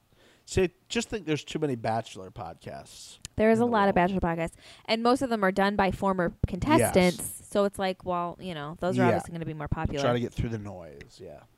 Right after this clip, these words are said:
Speaker 2: Yeah. So.
Speaker 1: I, I
Speaker 2: I
Speaker 1: don't
Speaker 2: don't know.
Speaker 1: watch too many other, like, reality type shows. I think the problem when you watch a show like, I don't know,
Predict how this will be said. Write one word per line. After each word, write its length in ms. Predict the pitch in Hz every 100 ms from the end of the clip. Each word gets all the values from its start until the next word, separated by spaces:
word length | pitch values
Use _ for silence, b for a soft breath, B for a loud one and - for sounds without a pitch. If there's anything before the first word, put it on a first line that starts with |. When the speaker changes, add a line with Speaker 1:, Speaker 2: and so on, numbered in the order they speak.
| _ _
Speaker 2:
Yeah. 280 | 180 147 85 196 _ _ _ _ _
So. 360 | - 180 156 175 - _ _ _ _ _ _ _ -
Speaker 1:
I, 40 |
I 240 | - - 147
Speaker 2:
I 40 |
Speaker 1:
don't 160 | 233 330
Speaker 2:
don't 20 |
know. 40 | 185
Speaker 1:
watch 340 | 185 208 202
too 180 | - 175
many 240 | 170 160 147
other, 240 | 135 135
like, 200 | 127 117
reality 560 | 117 120 117 120 120 120
type 300 | 120 113 -
shows. 760 | - 120 123 156 196 202 - b b b b
I 100 | 123
think 240 | 123 226 190
the 100 | 156
problem 420 | 160 165 165 147
when 140 | 139
you 120 | 135
watch 300 | 135 131 127
a 40 | 123
show 360 | - 127 123
like, 500 | 123 113 110 107 - - _ b b b b _ -
I 120 | 117
don't 140 | 107
know, 280 | 98 95 95